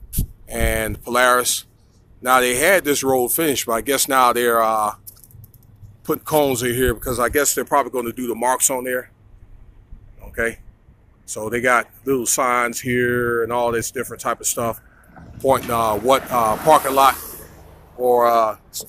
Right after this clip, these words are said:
zone that people need to be in, probably based on their season tickets. So just so you'll know, this, uh, parking lot is gonna be reserved for, like, five hundred people. So they're probably gonna be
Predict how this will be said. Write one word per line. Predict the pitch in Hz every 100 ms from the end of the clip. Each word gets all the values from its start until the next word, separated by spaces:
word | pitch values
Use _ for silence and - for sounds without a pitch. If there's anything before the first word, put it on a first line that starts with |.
| -
zone | 117 143 139 123
that | 120 -
people | 151 127
need | 135 131
to | 117
be | 135 135
in, | 135 131 - - - -
probably | - 156 143
based | 123 139 131 143
on | 131
their | 120
season | 113 156 131 117
tickets. | - 151 107 - - - - - - -
So | 139 135
just | 131 170 -
so | 165
you'll | 151 151
know, | 151 151 135
this, | 143 -
uh, | 131 120
parking | 147 147 123
lot | 120 113 - _ _ _ -
is | 123
gonna | 139 127
be | 123
reserved | 123 113 131 127
for, | 117
like, | 113 110
five | 123 123 120
hundred | 120 113 -
people. | 131 113
So | - 123
they're | 123
probably | 147 143 131
gonna | 127
be | 117 117 113 104